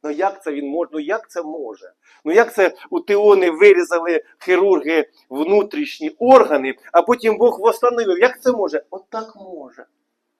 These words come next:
Є документи, які підтверджують. Коли ми після операції і чуда Божого пішли до хірурга, він дивиться, каже, «Та що вона там бачить, та узістка? Я знаю точно, що я вирізав».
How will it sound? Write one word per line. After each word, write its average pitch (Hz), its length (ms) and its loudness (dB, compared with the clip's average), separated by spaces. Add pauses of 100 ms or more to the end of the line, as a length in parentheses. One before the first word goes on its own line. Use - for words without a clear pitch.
(640)
Є 202 180 -6 (180)
документи, 233 840 -2
які - 200 -12
підтверджують. - 840 -10 (300)
Коли 220 220 -2
ми 220 160 -2
після 214 460 -4 (100)
операції 202 920 0 (600)
і 202 160 -10
чуда 247 460 2
Божого 165 340 -6
пішли 202 280 -4
до 208 160 2
хірурга, 202 760 -2 (140)
він 170 160 -4
дивиться, 196 380 0
каже, 170 260 -4
«Та 180 140 2
що 226 240 0
вона 214 240 4
там 185 300 -4
бачить, 170 460 2
та 143 160 0
узістка? 143 680 -10
Я 151 180 -4
знаю 160 260 -4
точно, 202 520 -4
що 190 140 -8
я 190 180 -2
вирізав». 131 760 -6